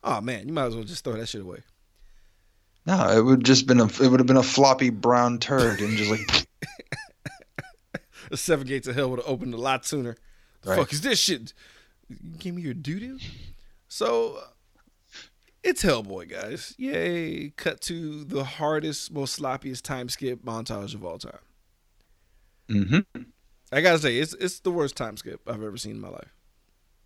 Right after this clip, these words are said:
Speaker 2: Why? We're not, we're not interested in Hellboy teen years. They would have made a T V show if they were gonna do that.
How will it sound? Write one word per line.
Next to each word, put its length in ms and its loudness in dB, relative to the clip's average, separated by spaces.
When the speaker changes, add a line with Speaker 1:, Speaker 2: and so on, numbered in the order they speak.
Speaker 2:
Why? 240 6
We're 120 10
not, 200 6
we're 100 2
not 180 6
interested 320 6
in 60 2
Hellboy 360 6
teen 240 4
years. 480 6
They 100 4
would 80 8
have 80 6
made 100 6
a 40 6
T 100 4
V 100 8
show 180 8
if 80 4
they 80 2
were 120 2
gonna 160 0
do 100 0
that. 240 0